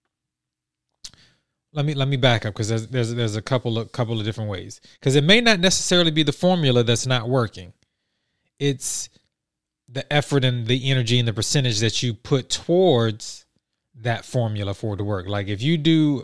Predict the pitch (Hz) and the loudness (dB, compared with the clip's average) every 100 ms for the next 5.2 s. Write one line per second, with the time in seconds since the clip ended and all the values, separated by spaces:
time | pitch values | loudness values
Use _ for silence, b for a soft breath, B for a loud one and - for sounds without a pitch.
0 | - - 156 135 135 156 135 113 143 131 | -6 -2 0 0 -2 -2 -2 0 0 0
1 | 147 135 123 - 135 123 131 127 - b | -2 -2 -4 -4 -4 -2 0 0 -4 b
2 | b 127 113 - 135 127 117 110 - b | b -6 -6 -2 0 0 0 -2 -6 b
3 | b b b b _ 143 123 143 175 165 | b b b b _ -6 0 4 4 4
4 | 143 127 123 131 120 117 104 117 110 - | 2 2 2 2 2 2 2 2 2 -4
5 | - - | -16 -18